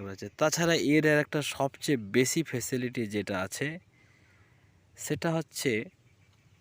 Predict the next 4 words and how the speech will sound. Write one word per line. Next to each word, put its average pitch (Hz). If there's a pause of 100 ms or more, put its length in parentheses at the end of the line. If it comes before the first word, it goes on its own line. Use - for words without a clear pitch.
(400)
এই 113 (200)
পিএসপি 160 (100)
অ্যাকাউন্টের 139 (340)
আয়তায় 117